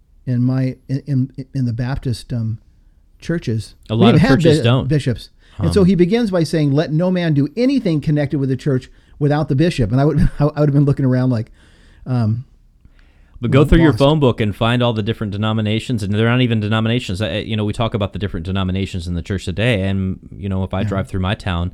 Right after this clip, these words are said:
Speaker 2: most of the churches that I look at are not affiliated with the
Speaker 1: With
Speaker 2: denomination.
Speaker 1: anybody.
Speaker 2: They're just
Speaker 1: Yeah.
Speaker 2: buildings,
Speaker 1: Yeah.
Speaker 2: um, where people meet to worship. Of course, they would say the church is not a building. Um, the church is just us.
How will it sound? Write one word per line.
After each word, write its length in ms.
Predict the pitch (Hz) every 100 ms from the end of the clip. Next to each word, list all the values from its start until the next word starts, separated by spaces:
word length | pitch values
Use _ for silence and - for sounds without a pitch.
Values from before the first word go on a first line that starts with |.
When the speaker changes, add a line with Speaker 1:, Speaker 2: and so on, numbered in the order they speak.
| - - - - -
Speaker 2:
most 140 | 95
of 40 | 90
the 40 | -
churches 320 | 98 - 80
that 100 | 82
I 80 | 92
look 240 | 90 -
at 220 | 82 80 -
are 120 | 90
not 280 | 87 87 -
affiliated 720 | - - 101 123 78 60 65 - _ _ _ _ _ _ _ _
with 100 | 90 -
the 40 |
Speaker 1:
With 60 | 85
Speaker 2:
denomination. 340 | 85 151 165
Speaker 1:
anybody. 240 | 139 117
Speaker 2:
They're 100 | 98
just 160 | 101 117
Speaker 1:
Yeah. 80 | 123
Speaker 2:
buildings, 560 | 131 104 78 - - _ _ _ _ _ _ -
Speaker 1:
Yeah. 240 | 101 95
Speaker 2:
um, 140 | 92 92
where 160 | 101
people 240 | 95 107 98
meet 220 | 110 104
to 100 | 98
worship. 420 | 107 165 78 - - _ _ -
Of 80 | -
course, 220 | 98 -
they 80 | 98
would 120 | 98
say 80 | 104
the 100 | 92
church 240 | - 107
is 100 | 92
not 160 | 95 92
a 20 |
building. 380 | 85 85 95 135 - - _ _ -
Um, 240 | 87 85
the 60 | 82
church 260 | - 87 85
is 120 | 80
just 180 | 87 98
us. 400 | 123 - -